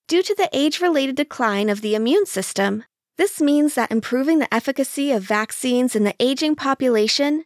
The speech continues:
is crucial to public health. Doctor Lei Jin and colleagues from the University of Florida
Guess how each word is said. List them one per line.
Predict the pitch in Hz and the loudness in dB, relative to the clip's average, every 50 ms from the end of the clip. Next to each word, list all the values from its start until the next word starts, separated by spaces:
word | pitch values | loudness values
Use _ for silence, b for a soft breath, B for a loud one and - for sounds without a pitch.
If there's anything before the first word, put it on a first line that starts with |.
| _ _ - | _ _ -2
is | 294 285 262 | -2 -2 -2
crucial | - - - 339 339 339 - - 214 202 190 | -4 -4 0 2 2 2 2 0 0 0 0
to | - 214 208 | -2 -4 -2
public | - 247 214 208 202 196 - | 0 -2 0 0 -2 -4 -2
health. | 233 247 240 202 202 - - - - _ _ _ _ _ | -2 -2 -2 -2 -4 -8 -16 -20 -20 _ _ _ _ _
Doctor | - 320 320 320 - 349 339 294 | -2 -2 -2 -2 0 0 0 2
Lei | 254 262 294 349 359 | 2 2 2 2 2
Jin | 339 - 262 226 202 202 202 226 262 _ - | 2 0 0 0 0 -2 -2 -4 -6 _ -2
and | 285 285 285 | 0 0 0
colleagues | - 285 302 320 330 349 359 339 - - | 0 0 0 2 2 2 2 0 0 -2
from | - 262 233 | -2 0 0
the | 226 220 | 2 2
University | 208 220 262 302 320 285 285 285 277 - 294 269 285 285 | 2 2 2 2 2 2 0 0 0 -2 -2 -2 0 0
of | 254 233 | 0 -2
Florida | - - 220 208 214 214 233 262 294 330 359 | -2 -2 0 2 2 2 2 2 0 0 -2